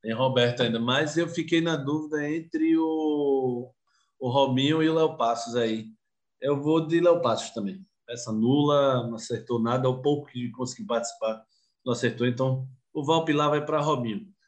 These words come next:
Estamos chegando na re-, na reta final, não. Nos nossos segundos finais de, de podcast, queria agradecer a toda a paciência de Giba Carvalho, é, num momento tão difícil, né, Diegão?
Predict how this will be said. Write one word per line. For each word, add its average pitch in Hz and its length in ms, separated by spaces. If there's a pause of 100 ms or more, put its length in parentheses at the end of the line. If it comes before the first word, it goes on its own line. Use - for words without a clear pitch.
(140)
Estamos 214 240
chegando 214 320
na 208 80
re-, 196 240
na 175 200
reta 170 240
final, 196 320
não. 156 300
Nos 123 100
nossos 180 320
segundos 214 480
finais 139 480
de, 131 200 (360)
de 139 100
podcast, 143 640
queria 151 240
agradecer 151 560
a 135 320 (160)
toda 202 220
a 190 80
paciência 151 600
de 131 120
Giba 151 320
Carvalho, 139 560 (560)
é, 117 640 (340)
num 120 160
momento 131 420
tão 151 180
difícil, 151 420
né, 156 100
Diegão? 127 420